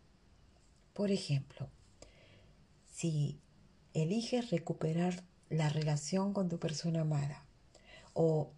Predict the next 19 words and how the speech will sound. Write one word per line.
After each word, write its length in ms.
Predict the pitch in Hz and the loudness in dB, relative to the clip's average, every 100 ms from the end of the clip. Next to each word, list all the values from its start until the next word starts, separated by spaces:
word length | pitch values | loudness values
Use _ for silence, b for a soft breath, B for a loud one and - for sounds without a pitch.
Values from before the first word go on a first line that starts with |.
| - | -8
restaurar 880 | 180 226 254 - 180 165 175 202 196 | -2 0 0 0 0 4 2 2 0
la 200 | 180 156 | 0 0
relación 760 | 180 226 175 - - 180 185 - - | 0 0 0 -2 0 2 2 -4 -6
con 180 | 185 170 | -4 -2
tus 200 | 151 147 | -2 -2
padres, 720 | 156 160 160 160 160 156 - B B B B | -2 0 0 2 0 -2 -6 B B B B
con 220 | 233 233 | -2 0
tus 240 | 180 143 | -2 0
hijos, 640 | 175 180 180 147 151 156 - - | 2 2 2 0 0 -2 -8 -6
con 180 | 180 185 | 0 2
un 80 | 175 | 2
amigo, 720 | 147 170 214 180 165 165 160 B B B | 4 2 2 2 2 2 -4 B B B
con 260 | 247 240 | 0 0
tu 140 | - 143 | 2 0
jefe, 680 | - 233 240 - 190 220 - - _ - - - - - - - - - - | 4 4 4 2 -2 -2 -8 -20 _ -20 -20 -20 -20 -20 -20 -20 -20 -20 -8
utiliza 800 | 175 160 185 196 220 - 240 - - - | -4 -2 0 0 -2 -2 -4 -6 -14 -6
la 160 | 160 | -6
siguiente 520 | 147 185 170 185 175 | -2 0 2 0 0
técnica. 540 | 170 139 139 - - | -2 -2 -4 -8 -16